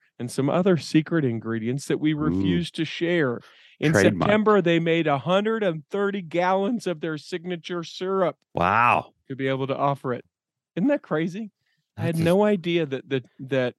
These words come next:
Speaker 1: so many, like, uh, of the programs of the church
Speaker 2: Makes
Speaker 1: were
Speaker 2: me wanna go
Speaker 1: sustained.
Speaker 2: tour the Midwest and
Speaker 1: Yes.
Speaker 2: try elephant ears everywhere. Uh,
Speaker 1: And monster ears. And then lastly, this. Do you know who Art Laboe is?
Speaker 2: That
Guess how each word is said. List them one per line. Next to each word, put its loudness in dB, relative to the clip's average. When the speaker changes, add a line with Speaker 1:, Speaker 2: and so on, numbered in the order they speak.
Speaker 1:
so -4
many, -2
like, 0
uh, 0
of -4
the -4
programs -2
of -2
the -4
church -2
Speaker 2:
Makes 6
Speaker 1:
were -2
Speaker 2:
me 6
wanna 6
go 4
Speaker 1:
sustained. 4
Speaker 2:
tour 6
the 4
Midwest 0
and -4
Speaker 1:
Yes. 4
Speaker 2:
try 4
elephant 4
ears 4
everywhere. 2
Uh, -6
Speaker 1:
And 0
monster 4
ears. -4
And 4
then 6
lastly, 4
this. -6
Do 6
you 10
know 8
who 8
Art 4
Laboe 2
is? -6
Speaker 2:
That -2